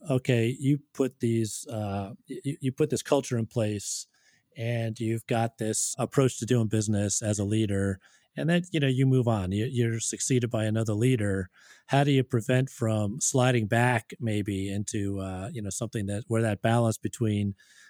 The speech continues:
compliance and creativity is out of whack, it's very difficult because that new leader's gonna come in and they're gonna, they're gonna put their imprint on that organization, right? And they're gonna create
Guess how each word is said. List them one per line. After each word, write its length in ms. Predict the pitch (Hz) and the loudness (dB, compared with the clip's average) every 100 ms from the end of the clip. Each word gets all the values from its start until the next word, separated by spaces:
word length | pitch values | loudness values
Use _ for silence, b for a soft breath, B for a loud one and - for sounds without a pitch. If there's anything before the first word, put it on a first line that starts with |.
| _ | _
compliance 440 | 123 - 123 113 | -6 0 0 0
and 100 | 110 | -2
creativity 760 | - 117 107 - 120 120 104 101 | -2 0 0 0 0 0 -2 -2
is 160 | 95 - | -4 -6
out 160 | 107 104 | -6 -2
of 80 | |
whack, 460 | 95 113 113 95 - B B B B B _ _ | 0 2 2 -2 -10 B B B B B _ _
it's 160 | - 160 | -6 -4
very 180 | - 247 | 0 0
difficult 440 | 247 - - 190 | 0 -2 2 2
because 260 | 156 143 143 | 2 2 4
that 160 | 156 160 | 4 4
new 160 | 165 | 4
leader's 300 | 190 220 196 | 4 2 2
gonna 200 | - 151 | 2 0
come 260 | 143 147 135 | 4 4 4
in 200 | 185 202 | 4 2
and 100 | 139 | 2
they're 100 | 156 | 2
gonna, 460 | 151 135 127 113 - _ _ _ | 4 4 4 0 -4 _ _ _
they're 120 | 139 147 | -4 -2
gonna 220 | 160 139 | -2 -4
put 240 | - 180 | -2 -2
their 180 | 151 131 - | 0 0 0
imprint 460 | 220 202 147 131 | 0 2 2 2
on 120 | 120 117 | 2 0
that 180 | 110 | -2
organization, 840 | 113 123 117 104 101 113 - 90 87 | -2 -2 -4 -6 -4 -4 -6 -8 -8
right? 260 | 90 104 180 | -6 -6 -6
And 140 | 117 | -6
they're 120 | 120 123 | -4 -4
gonna 200 | 120 107 | -4 -6
create 460 | - 104 113 123 | -6 -2 0 0